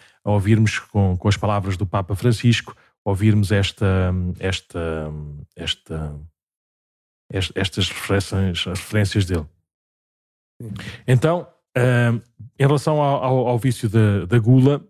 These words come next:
Speaker 1: <laughs> em relação
Speaker 2: Sim.
Speaker 1: ao vício da gula, o Santo Padre, eh, começa por, eh,
Speaker 2: Só antes disso, Padre, há aqui um resumo daquela catequese de início que está a falar do combate espiritual.
Speaker 1: Sim.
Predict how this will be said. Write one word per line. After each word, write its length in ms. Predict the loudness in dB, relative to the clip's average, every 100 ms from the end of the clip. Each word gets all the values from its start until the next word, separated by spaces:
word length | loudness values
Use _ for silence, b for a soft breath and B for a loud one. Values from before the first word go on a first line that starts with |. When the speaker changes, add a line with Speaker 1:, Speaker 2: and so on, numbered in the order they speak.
| _
Speaker 1:
<laughs> 200 | -10 -6
em 840 | -8 -10 _ _ _ -20 -20 -14 -2
relação 240 | 0 2
Speaker 2:
Sim. 60 | 2
Speaker 1:
ao 60 | 2
vício 280 | 0 0 2
da 100 | 2
gula, 440 | 4 4 4 0 b b -6
o 60 | 0
Santo 200 | 0 0
Padre, 320 | 0 0 -2 -2
eh, 300 | 0 2 0
começa 460 | 0 2 2 0
por, 220 | 0 4 4
eh, 320 | 4 2 -2
Speaker 2:
Só 260 | -2 0 0
antes 180 | -2
disso, 160 | -2 -2
Padre, 240 | -2 -2 0 0 0
há 100 | -2
aqui 180 | -2 0
um 340 | 0 2 2 0
resumo 300 | 2 2 2
daquela 300 | 2 0 0
catequese 420 | -4 -2 -2 -2
de 60 |
início 220 | -2 -4 -4
que 60 |
está 120 | -4
a 40 | -4
falar 200 | -2 -4
do 120 | -4
combate 480 | -4 -2 -2 -6 -8 -6
espiritual. 640 | -4 0 0 0 -2 -4 -6 -12
Speaker 1:
Sim. 280 | -2 0